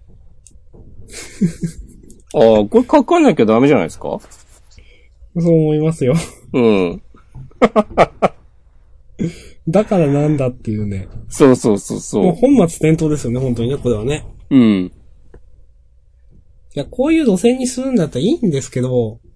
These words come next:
Speaker 1: うん。
Speaker 2: もっと、だったら、本当に、なんかも、もっとめっちゃ奇抜なことやってよっていう。
Speaker 1: そう。
Speaker 2: めちゃくちゃでもいいからさっていう。
Speaker 1: うん。い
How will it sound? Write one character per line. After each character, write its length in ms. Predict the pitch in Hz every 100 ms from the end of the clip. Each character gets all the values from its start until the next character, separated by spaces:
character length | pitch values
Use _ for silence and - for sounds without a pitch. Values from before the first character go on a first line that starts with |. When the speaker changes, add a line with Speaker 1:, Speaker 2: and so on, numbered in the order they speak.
| _ _ _
Speaker 1:
う 60 | 127
ん。 260 | 104 87 - - _
Speaker 2:
も 120 | 294
っ 80 | 349
と、 320 | 185 170 143 - - -
だ 100 | 254
っ 80 | 349
た 180 | - 185
ら、 200 | 151 127 - - - - -
本 180 | 190 240
当 120 | 247
に、 280 | 226 226 226 - - - - - - - - _ _ _ _ _ 190 -
な 60 | 220
ん 60 | 175
か 120 | 135
も、 180 | 160 170
も 180 | 196 269
っ 40 | -
と 220 | - 151 139
め 140 | 143 156
っ 80 | 151
ち 140 | -
ゃ 20 |
奇 160 | - 165
抜 240 | 180 202
な 100 | 214
こ 80 | 208
と 100 | -
や 120 | 127
っ 80 | 127
て 140 | - 226
よ 100 | 135
っ 40 |
て 220 | - -
い 100 | 104 104
う。 180 | 98 - - _ -
Speaker 1:
そ 460 | - 120 101 - _
う。 40 |
Speaker 2:
め 120 | 151 151
ち 120 | -
ゃ 60 |
く 100 | 170
ち 120 | - 208
ゃ 40 |
で 80 | 185
も 140 | 127
い 160 | 139 170
い 80 | -
か 140 | 113
ら 100 | 101
さ 200 | - 101
っ 180 | 95 -
て 60 | 90
い 100 | 90
う。 140 | 90 - 101 131
Speaker 1:
う 40 | 117
ん。 120 |
い 60 | 98